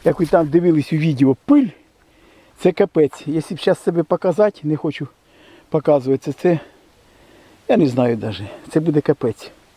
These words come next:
Ну, воно так не передасть, ну. Пилу, я зараз вам по мотоблоку покажу, мотоблока не видно. І це що, якщо вітер такий непоганий, то можна, я, ну,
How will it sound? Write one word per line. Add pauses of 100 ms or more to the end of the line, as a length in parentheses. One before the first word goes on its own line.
(1080)
Ну, (160)
воно
так
не
передасть,
ну. (680)
Пилу,
я
зараз
вам
по
мотоблоку
покажу,
мотоблока
не
видно. (1500)
І
це
що, (360)
якщо
вітер (1120)
такий (100)
непоганий,
то (360)
можна,
я, (140)
ну,